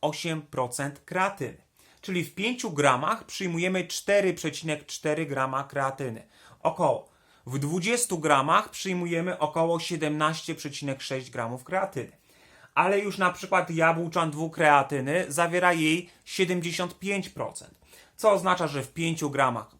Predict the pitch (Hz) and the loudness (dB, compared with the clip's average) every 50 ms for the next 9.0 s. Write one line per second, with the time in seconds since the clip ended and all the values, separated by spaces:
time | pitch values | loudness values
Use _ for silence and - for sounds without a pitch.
0 | _ - - - 190 185 180 175 165 160 156 143 127 120 98 - - _ _ - | _ -12 -6 -4 -2 0 0 0 0 2 2 2 0 -2 -4 -10 -16 _ _ -10
1 | - - - 196 202 - - 170 151 - - 151 139 127 120 - - _ _ _ | -8 -6 -4 -4 -4 -2 -2 -4 -4 -4 -4 -4 -4 -4 -6 -8 -14 _ _ _
2 | _ - - - 175 180 180 160 165 151 147 147 131 - 127 123 147 151 147 143 | _ -12 -4 0 2 2 4 4 2 2 0 0 -4 -8 -6 -6 -6 -4 -4 -4
3 | 127 120 - - _ 139 135 139 131 123 117 113 - - _ _ _ _ _ _ | -6 -6 -8 -12 _ -6 -4 -4 -4 -4 -6 -8 -12 -18 _ _ _ _ _ _
4 | - 123 131 135 139 131 123 117 104 - - - - 123 117 110 107 - 113 113 | -10 -6 -2 0 0 0 0 -2 -6 -12 -12 -6 -4 -2 -2 -2 -4 -8 -10 -8
5 | 151 202 285 302 - _ - - - - 170 175 180 220 240 214 175 160 143 143 | -6 -6 -8 -8 -12 _ -20 -20 -10 -4 -2 0 0 2 2 2 0 -2 -4 -4
6 | 156 156 160 165 151 196 220 214 - 233 202 165 170 175 180 196 202 - - - | -4 -2 -2 0 0 0 0 0 -2 -4 0 4 4 6 6 4 2 -2 -6 -8
7 | - 220 214 196 190 185 175 175 180 196 190 190 - - _ _ - 196 190 185 | -6 -6 -4 -2 0 2 2 2 2 2 0 -2 -6 -16 _ _ 0 2 2 6
8 | - 202 196 196 196 - 127 131 135 135 135 151 - 143 156 175 180 - - | 6 6 6 6 4 0 -2 0 0 0 -2 0 4 6 6 6 6 2 -2